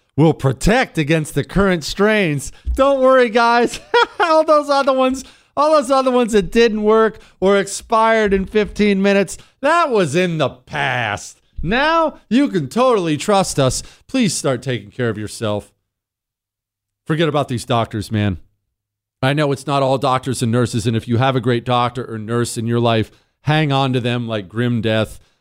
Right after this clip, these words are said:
but it's time to place a priority on our own health more. All of us. I'm doing it too.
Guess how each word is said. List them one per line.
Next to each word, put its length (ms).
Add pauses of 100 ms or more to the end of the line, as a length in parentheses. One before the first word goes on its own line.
(120)
but 140
it's 220
time 460
to 120
place 380
a 60
priority 680
on 220
our 300
own 320
health 380
more. 380 (500)
All 220
of 80
us. 180
I'm 180
doing 200
it 100
too. 360